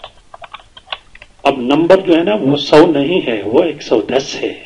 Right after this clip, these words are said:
तो क्या करना है, एक सौ दस का दस फीसद निकालना है। तो एक सौ दस ज़रबे दस परसेंट is equal to इलेवन।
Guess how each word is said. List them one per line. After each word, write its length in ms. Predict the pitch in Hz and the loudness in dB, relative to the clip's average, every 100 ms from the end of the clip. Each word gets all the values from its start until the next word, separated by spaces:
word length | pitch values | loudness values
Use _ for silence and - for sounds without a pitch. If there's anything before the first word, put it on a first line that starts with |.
| - - _ _ _ _ _ _ _ - | -20 -20 _ _ _ _ _ _ _ -10
तो 100 | - | -8
क्या 220 | - - | -4 -2
करना 300 | 151 156 151 | -2 0 0
है, 100 | 165 - | 0 -2
एक 120 | - | -4
सौ 200 | - 123 113 | -2 -2 2
दस 260 | 139 147 - | 0 0 0
का 100 | 160 139 | -2 0
दस 180 | 123 - - | -2 -2 -8
फीसद 320 | 120 - 110 | -6 -6 -6
निकालना 500 | 107 - 95 95 95 | -6 -8 -10 -10 -12
है। 160 | 85 73 - _ _ _ _ _ _ _ | -14 -20 -20 _ _ _ _ _ _ _
तो 140 | - - | -12 -6
एक 140 | 123 - | -8 -4
सौ 160 | 123 | -4
दस 220 | - 131 147 123 | 0 2 0 -2
ज़रबे 280 | 117 104 - - - - - - - - - _ - | 0 0 0 -2 -20 -20 -20 -14 -14 -14 -20 _ -10
दस 220 | 120 127 - | -6 -6 -4
परसेंट 500 | 160 - 156 151 - - - _ - - - - - - - - - | -6 -4 -6 -6 -16 -20 -20 _ -20 -20 -18 -16 -18 -18 -20 -20 -12
is 120 | 104 | -8
equal 300 | 110 - - - | -8 -8 -10 -6
to 100 | 175 - - - _ _ - _ - | -6 -6 -20 -20 _ _ -20 _ -16
इलेवन। 520 | 107 98 95 87 87 | -10 -8 -8 -8 -10